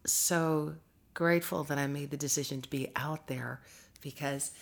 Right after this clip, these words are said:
you know, every time I turned around, there was someone else I knew, someone else calling my name, saying, "Hey,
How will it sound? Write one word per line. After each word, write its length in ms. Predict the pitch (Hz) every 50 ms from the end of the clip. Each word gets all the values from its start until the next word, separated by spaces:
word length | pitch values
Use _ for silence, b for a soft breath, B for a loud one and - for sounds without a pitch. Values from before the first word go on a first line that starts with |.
| B B B B B B
you 80 | - 143
know, 100 | 139 - - -
every 240 | 165 156 165 160
time 480 | 156 - - 143 147 151 156 151 143 143
I 80 | 139 139
turned 320 | - - - 160 139 139
around, 320 | 147 156 156 160 156 147 147
there 80 | 139
was 140 | 139 139 135
someone 300 | - - 139 135 139 135
else 240 | 139 135 135 - -
I 100 | 139 135
knew, 260 | 147 165 170 160 147
someone 340 | 135 - - 143 143 143 143
else 180 | 139 135 135 -
calling 340 | - - 151 143 143 139 143
my 140 | 143 131 143
name, 280 | 165 170 165 165 156
saying, 200 | 156 - 165 170
"Hey, 140 | 196 254 339